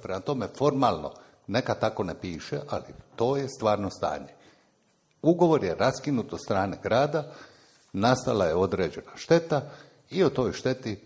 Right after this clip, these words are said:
moramo pričati u perspektivi i vidjeti kako je sanirati, kako se prema njoj odnositi.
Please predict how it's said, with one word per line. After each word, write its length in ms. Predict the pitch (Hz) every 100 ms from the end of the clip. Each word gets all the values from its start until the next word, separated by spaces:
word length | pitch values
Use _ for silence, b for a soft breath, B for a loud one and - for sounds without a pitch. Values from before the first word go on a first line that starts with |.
| _
moramo 420 | 117 113 92 73
pričati 540 | 76 101 117 127 123 101
u 40 |
perspektivi 800 | 90 95 - - - 127 120 110 -
i 100 | 104
vidjeti 320 | 107 85 76
kako 280 | 101 104 90
je 60 |
sanirati, 580 | 80 80 95 131 131 -
kako 260 | - 98 82
se 140 | -
prema 280 | - 85 78
njoj 160 | 76 69
odnositi. 560 | - 69 - - -